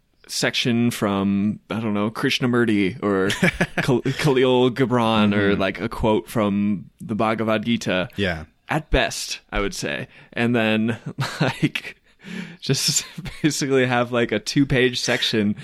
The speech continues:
Speaker 1: of, like, really simple platitudes about, like,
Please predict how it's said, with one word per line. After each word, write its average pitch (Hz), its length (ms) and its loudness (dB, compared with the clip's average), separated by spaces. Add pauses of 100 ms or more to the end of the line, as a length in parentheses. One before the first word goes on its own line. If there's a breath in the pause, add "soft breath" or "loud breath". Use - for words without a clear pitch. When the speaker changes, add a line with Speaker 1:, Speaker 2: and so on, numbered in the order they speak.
(320 loud breath)
Speaker 1:
of, 123 100 0
like, 120 160 2
really 127 580 4 (520 loud breath)
simple 147 520 2
platitudes 113 840 0
about, 107 280 0
like, 104 300 -2